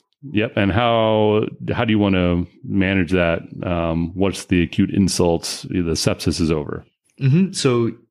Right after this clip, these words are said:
Speaker 2: you actually do a rapid wean to a home dose level over the first forty-eight hours,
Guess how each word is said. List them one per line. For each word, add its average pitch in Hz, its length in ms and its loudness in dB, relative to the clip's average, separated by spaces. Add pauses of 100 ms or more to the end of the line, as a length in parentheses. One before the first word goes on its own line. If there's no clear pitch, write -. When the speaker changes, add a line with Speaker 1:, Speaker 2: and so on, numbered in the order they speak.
(140)
Speaker 2:
you 120 200 -2
actually 143 440 0
do 117 300 0
a 101 60 2
rapid 98 420 -2
wean 101 460 -2
to 104 180 0
a - 40 2
home 104 320 0
dose 98 280 0
level 95 380 0
over 98 240 2
the 92 160 2
first - 420 -2
forty-eight 95 380 2
hours, 92 420 0